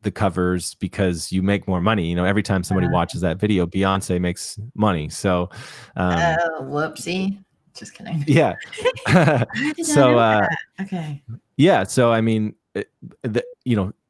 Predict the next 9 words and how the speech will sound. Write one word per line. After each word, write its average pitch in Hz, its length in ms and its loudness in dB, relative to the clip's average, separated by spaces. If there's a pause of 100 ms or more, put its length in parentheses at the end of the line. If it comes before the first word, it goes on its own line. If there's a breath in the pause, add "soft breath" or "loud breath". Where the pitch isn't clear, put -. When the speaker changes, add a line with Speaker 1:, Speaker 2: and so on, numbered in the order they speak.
(280)
Speaker 1:
YouTube 131 360 2
covers 101 260 2
and 95 80 0
that 104 140 0
kind 98 160 0
of 87 60 -4
stuff, - 680 -4 (840)
you 143 120 2
know, 127 120 4